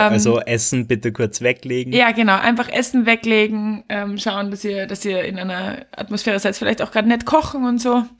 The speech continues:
Speaker 1: <laughs>
Speaker 2: Ähm, wenn euch
Speaker 1: Jetzt
Speaker 2: eh schon
Speaker 1: bin ich
Speaker 2: schlecht
Speaker 1: gespannt.
Speaker 2: ist, dann <laughs> schaltet jetzt ab. Ähm,
Speaker 1: Mhm.
Speaker 2: Einweisung vom Hau-, Hausarzt:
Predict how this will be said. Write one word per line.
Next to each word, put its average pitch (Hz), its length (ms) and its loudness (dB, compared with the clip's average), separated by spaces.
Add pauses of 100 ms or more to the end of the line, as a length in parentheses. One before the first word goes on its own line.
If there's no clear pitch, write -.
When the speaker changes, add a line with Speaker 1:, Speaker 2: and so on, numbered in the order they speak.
(240)
Speaker 1:
<laughs> - 400 -8
Speaker 2:
Ähm, 214 520 2 (600)
wenn 247 220 0
euch 269 120 2
Speaker 1:
Jetzt - 60 -2
Speaker 2:
eh - 20 0
schon 233 40 0
Speaker 1:
bin 240 100 4
ich 226 80 4
Speaker 2:
schlecht 208 260 0
Speaker 1:
gespannt. 190 60 2
Speaker 2:
ist, 196 160 0
dann 208 220 4 (120)
<laughs> 202 140 -10
schaltet 226 380 2
jetzt 185 200 -2
ab. 208 260 -2 (480)
Ähm, 208 200 -2
Speaker 1:
Mhm. 214 120 -2 (840)
Speaker 2:
Einweisung 247 600 0
vom 202 180 -6
Hau-, 180 260 4
Hausarzt: 214 580 -2